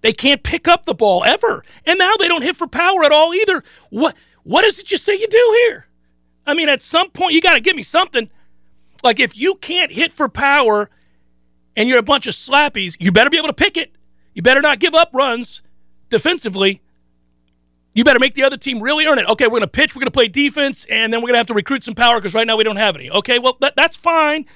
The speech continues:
Not every team has everything that you can just check, check, check, check, check. Got it. Those are the special teams. But this team doesn't have that. They, they don't, they don't do that well. And at the end of the year, the pitching wasn't even any good.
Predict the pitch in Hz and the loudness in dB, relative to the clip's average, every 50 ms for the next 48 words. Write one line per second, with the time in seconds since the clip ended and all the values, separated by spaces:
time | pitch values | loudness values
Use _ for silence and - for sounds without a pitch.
0 | - - - - 240 262 285 311 311 - - - 311 302 262 208 262 269 254 226 | -20 -12 -4 0 2 2 2 2 -2 -6 -8 -8 -8 -8 -6 -4 -2 -2 -2 -2
1 | - - 269 254 254 240 226 - - 294 285 247 214 202 196 220 196 202 214 196 | -2 -2 -2 -2 -2 -6 -10 -6 -4 -2 -2 -2 -4 -6 -8 -8 -10 -8 -10 -10
2 | - - - 247 208 - - - 285 - _ - - 262 220 - - - 247 208 | -8 -4 -2 -2 -2 -4 -6 -6 -6 -6 _ -6 -4 -4 -4 -4 -4 -6 -6 -6
3 | _ - - 311 269 - - - 311 320 285 160 - - _ - - - - - | _ -4 -6 -6 -6 -6 -2 0 2 2 2 0 -4 -16 _ -20 -20 -20 -6 0
4 | - 269 233 262 220 185 - - 330 311 233 - 233 175 - 190 151 - - - | 0 0 0 0 -4 -6 -6 -2 -2 -2 -2 -2 -10 -12 -12 -14 -16 -16 -18 -20
5 | - - _ _ _ _ _ _ _ _ _ _ _ _ _ _ _ _ _ _ | -20 -20 _ _ _ _ _ _ _ _ _ _ _ _ _ _ _ _ _ _
6 | _ - 160 175 359 392 - - - 339 339 247 247 220 160 208 175 156 175 170 | _ -10 -4 0 0 0 0 -2 -4 -4 -2 -2 -2 -2 -2 -4 -2 0 0 0
7 | 160 143 143 160 160 185 262 330 - - 381 381 392 - - - - - 349 339 | -2 -2 -4 -2 0 0 0 0 0 -2 -2 -2 -2 -8 -20 -20 -18 -12 -10 -8
8 | 349 - - 302 381 370 277 180 196 226 233 214 190 190 190 - 151 170 175 214 | -8 -2 0 0 0 0 -2 -4 -4 -4 0 2 2 2 2 0 0 0 0 0
9 | 285 330 - - - - 226 233 240 180 - 226 190 170 226 294 339 339 349 330 | 0 -2 -6 -10 -8 -2 0 2 2 0 -2 -6 -6 -2 -2 -2 0 0 0 0
10 | 320 330 339 339 330 320 294 285 277 - - 311 269 - 294 277 240 220 208 190 | 0 -2 0 0 0 0 2 0 -2 -4 -4 -6 -4 -2 -2 -2 0 0 0 0
11 | 160 196 180 180 175 160 160 156 151 143 131 127 107 104 | 0 0 -2 -2 -4 -4 -4 -4 -4 -6 -8 -10 -14 -20